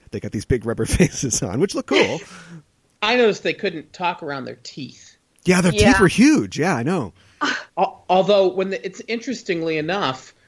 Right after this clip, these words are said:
Speaker 2: when they were speaking English because it was the universal translator doing it for them,
Speaker 1: Right.
Speaker 2: that problem didn't exist. So I wonder if it's not sort of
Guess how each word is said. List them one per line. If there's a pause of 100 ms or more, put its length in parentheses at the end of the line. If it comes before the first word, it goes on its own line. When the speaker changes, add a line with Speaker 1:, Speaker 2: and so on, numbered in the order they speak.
(100)
Speaker 2:
when
they
were
speaking
English
because
it
was
the
universal
translator
doing
it
for
them, (280)
Speaker 1:
Right.
Speaker 2:
that
problem
didn't
exist.
So
I
wonder
if
it's
not
sort
of